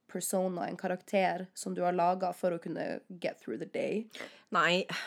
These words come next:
Speaker 2: det er jo ikke så mye det som at jeg ikke vil bli kjent igjen noe sted, og så vet jeg at disse gutta snakker sammen. Og så er det også noe med å bare ha den samme historien hver gang. Du trenger ikke finne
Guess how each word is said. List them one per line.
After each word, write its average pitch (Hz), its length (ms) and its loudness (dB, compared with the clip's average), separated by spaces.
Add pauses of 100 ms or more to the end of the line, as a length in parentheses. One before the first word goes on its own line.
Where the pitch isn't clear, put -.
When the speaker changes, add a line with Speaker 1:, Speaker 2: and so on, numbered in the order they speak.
(180)
Speaker 2:
det - 80 0
er 196 100 8
jo 190 80 2
ikke 226 140 0
så 294 100 -4
mye 269 240 4
det 170 140 6 (100)
som - 140 -4
at 190 100 -2
jeg 196 80 2
ikke 165 140 -4
vil 147 180 -4
bli 170 140 4 (340)
kjent 175 320 0
igjen 147 140 0
noe 160 100 -2
sted, 285 240 4
og 254 80 4
så 269 160 0
vet 180 220 6
jeg 180 80 -2
at - 80 -4
disse 180 180 -4
gutta 170 240 -6
snakker 165 240 -6
sammen. 131 320 -4 (560)
Og 220 80 -2
så 269 140 4
er 240 100 8
det 233 80 2
også 214 220 0
noe 254 180 8
med 180 160 4
å 202 80 4
bare 185 240 6
ha - 300 2 (100)
den 226 160 4
samme 262 320 4
historien 254 400 4
hver 277 240 4
gang. 359 240 0
Du 302 80 -6
trenger 202 320 2
ikke 277 320 2
finne 208 320 2